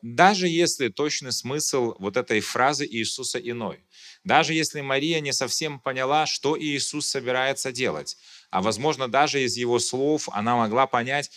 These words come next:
что он вообще отклонил ее просьбу. Тем не менее, интересно, что Мария настолько верила Иисусу, что даже после этого странного диалога она обратилась к слугам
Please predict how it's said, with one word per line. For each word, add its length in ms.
что 180
он 60
вообще 380
отклонил 480
ее 200
просьбу. 500
Тем 220
не 100
менее, 520
интересно, 680
что 380
Мария 380
настолько 480
верила 480
Иисусу, 680
что 720
даже 340
после 360
этого 300
странного 520
диалога 600
она 240
обратилась 540
к 80
слугам 520